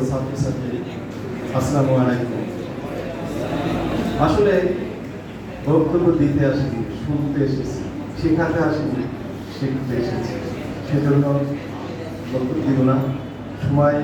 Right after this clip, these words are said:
অনেকটা বেরিয়ে গেছে। অনেক অনুভূতি ছিল, নোট করে নিয়ে আসছিলাম, তা শেয়ার করবো না, সময় পারমিট করছে না। তো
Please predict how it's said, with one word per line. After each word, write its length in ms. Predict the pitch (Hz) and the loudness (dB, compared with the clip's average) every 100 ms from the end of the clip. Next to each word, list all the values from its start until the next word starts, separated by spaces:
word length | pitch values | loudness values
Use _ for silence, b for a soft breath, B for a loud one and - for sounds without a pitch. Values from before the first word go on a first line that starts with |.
| - | 0
অনেকটা 260 | 147 143 151 143 | -2 -4 -4 -4
বেরিয়ে 280 | 139 147 151 | -4 -2 -2
গেছে। 220 | - - - - - - - - 160 | -2 -4 -4 -6 -8 -8 -6 2 6
অনেক 220 | 180 190 180 170 | 6 6 4 4
অনুভূতি 400 | 170 185 180 185 180 | 6 6 4 0 0
ছিল, 160 | 170 156 - - - - - - - - | 2 4 4 2 -4 -8 -10 -10 -10 -2
নোট 160 | 147 151 151 | 2 2 4
করে 140 | 175 | 4
নিয়ে 120 | 160 151 | 4 2
আসছিলাম, 280 | 151 151 131 135 | 2 0 0 0
তা 80 | 147 143 | 0 2
শেয়ার 220 | 147 135 135 | 2 4 4
করবো 220 | 135 127 123 | 2 2 2
না, 60 | - - - - - - - - - - | 0 -4 -6 -8 -8 -8 -8 -8 -6 0
সময় 320 | 143 143 147 - - - - | 4 4 6 4 2 -2 -2
পারমিট 320 | 143 139 139 143 | 0 2 2 2
করছে 280 | 143 - 139 135 | 0 0 0 2
না। 100 | 135 - 127 - - - - - - - - - - - | 0 0 -4 -6 -6 -8 -8 -6 -6 -4 -6 -4 -4 -4
তো 80 | - | 2